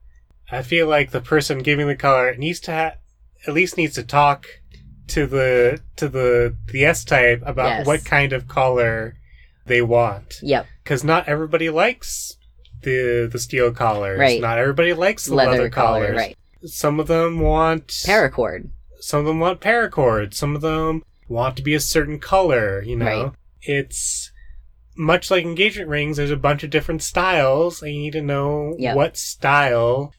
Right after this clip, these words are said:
Speaker 1: your S-type likes, and, you know, you can even, you can even let the, e-, even let the S-type pick it out and be
Speaker 2: Yep.
Speaker 1: like, "All right, when you earn this, I'll give it to you, but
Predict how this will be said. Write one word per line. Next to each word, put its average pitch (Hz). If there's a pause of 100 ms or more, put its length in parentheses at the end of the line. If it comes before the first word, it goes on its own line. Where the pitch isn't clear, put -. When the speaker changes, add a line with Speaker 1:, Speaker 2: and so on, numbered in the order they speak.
Speaker 1:
your 127 (540)
S-type 135
likes, 175
and, 160
you 156
know, 156
you 156
can 160
even, 170 (540)
you 147
can 160
even 190
let 180
the, 190
e-, 175
even 180
let 175
the -
S-type 156
pick 160
it 135
out 143
and 131
be 151
Speaker 2:
Yep. 135
Speaker 1:
like, 139
"All 147
right, 175
when 131
you 147
earn 165
this, 135
I'll 139
give 165
it 170
to -
you, 120
but 120